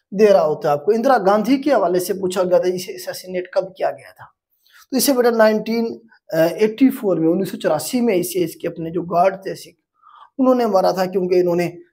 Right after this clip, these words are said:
सिखों के खिलाफ जो था गुरुद्वारे में जो अमृतसर है वहाँ पे ऑपरेशन लॉन्च किया था और उसके बदले में जो है ना जी उन्होंने क्या किया था, इन्हें वज़ीर आज़म जो थी इंडिया की इंदिरा गांधी साहिबा, उन्हीं को क्या कर दिया था, कत्ल कर दिया था, मार दिया था।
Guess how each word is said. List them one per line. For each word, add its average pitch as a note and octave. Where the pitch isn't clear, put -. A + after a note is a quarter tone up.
सिखों B3
के G#3
खिलाफ E3
जो E3+
था E3
गुरुद्वारे D#3+
में D#3+
जो E3+
अमृतसर F#3
है F3
वहाँ C#3+
पे D#3+
ऑपरेशन F3
लॉन्च E3+
किया C#3+
था C#3+
और F3+
उसके G3
बदले F#3
में F3+
जो E3
है D#3
ना D#3
जी D#3+
उन्होंने D#3+
क्या D#3
किया C#3
था, D#3+
इन्हें D#3+
वज़ीर E3
आज़म D#3+
जो D#3
थी F3+
इंडिया D#3
की D3+
इंदिरा F#3+
गांधी D#3+
साहिबा, D3+
उन्हीं D#3+
को E3+
क्या D3
कर C#3+
दिया C#3
था, D#3+
कत्ल C#3+
कर C#3+
दिया C#3+
था, D#3
मार C3
दिया -
था। -